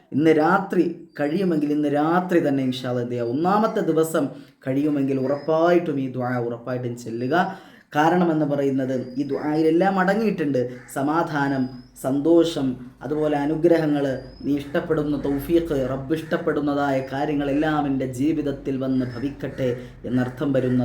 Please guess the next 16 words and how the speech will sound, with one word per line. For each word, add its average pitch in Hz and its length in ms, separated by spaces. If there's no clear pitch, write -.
ദുആയാണ്. 131 640
അള്ളാഹു 123 260
മുറുകെ 131 300
പിടിക്കാനുള്ള 117 460
ഭാഗ്യം 135 300
തരട്ടെ. 117 240
ഇതാണ് 160 240
ഒന്നാമത്തെ 120 360
കാര്യം. 92 220
രണ്ട്, 214 320
പരിശുദ്ധമായ 165 560
ശഅബാൻ 165 340
മാസത്തിൽ 151 320
സർവ്വവിധ 147 380
അനുഗ്രഹങ്ങൾ 156 480
നമുക്ക് 131 220